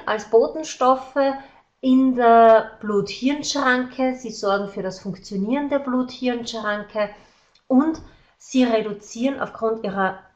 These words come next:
antientzündlichen Eigenschaften Entzündungen sowohl im Darm als auch im Gehirn.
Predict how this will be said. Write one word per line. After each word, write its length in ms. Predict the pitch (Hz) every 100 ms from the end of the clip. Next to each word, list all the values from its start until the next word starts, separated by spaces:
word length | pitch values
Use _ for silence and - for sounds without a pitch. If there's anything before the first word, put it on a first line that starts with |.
| _ -
antientzündlichen 880 | 233 240 226 226 233 226 226 226
Eigenschaften 720 | - 185 208 208 214 202 -
Entzündungen 720 | - 202 196 233 226 226 214 202
sowohl 580 | - 254 226 220 226
im 160 | 226 214
Darm 320 | 175 165 196 - - -
als 260 | 185 185 -
auch 220 | 196 - _ _
im 220 | - 175 170
Gehirn. 500 | 185 175 165 -